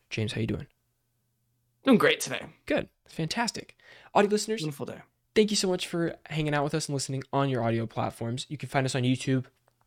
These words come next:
Speaker 1: at youtube dot com slash strictly casual. Please hit us with a rating on audio platforms and subscribe. It helps us out a lot.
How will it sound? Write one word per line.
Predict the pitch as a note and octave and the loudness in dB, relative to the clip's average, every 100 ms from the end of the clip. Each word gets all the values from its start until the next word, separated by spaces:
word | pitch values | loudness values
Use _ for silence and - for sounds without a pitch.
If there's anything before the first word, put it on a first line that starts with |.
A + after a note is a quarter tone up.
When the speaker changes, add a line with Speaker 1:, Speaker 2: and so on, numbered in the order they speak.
| _ - | _ 2
Speaker 1:
at | C3 B2+ | 2 4
youtube | B2+ A#2+ | 0 2
dot | A#2+ | -2
com | A#2+ A#2 G#2+ | -2 -4 -2
slash | A#2+ A#2 | 0 0
strictly | - - A#2+ | -4 -6 -4
casual. | A#2 A2 C3 | -4 -2 -2
Please | C3 C3+ | -2 -2
hit | D3 | -2
us | C#3+ | -2
with | C#3 | -2
a | C3 | 4
rating | C#3 G#3+ | 4 4
on | E3+ | 2
audio | C3 C#3 | 2 0
platforms | - C3+ - D3+ - | 0 -2 -2 -6 -4
and | D#3 | -4
subscribe. | D#3 - - B2+ D3 - - | -2 -4 -2 -2 -2 -4 -12
It | A2+ A#2 | -8 -6
helps | B2 - | -6 -6
us | - | -6
out | A#2+ | -6
a | B2 | -6
lot. | A#2 A2+ A2+ | -4 -4 -4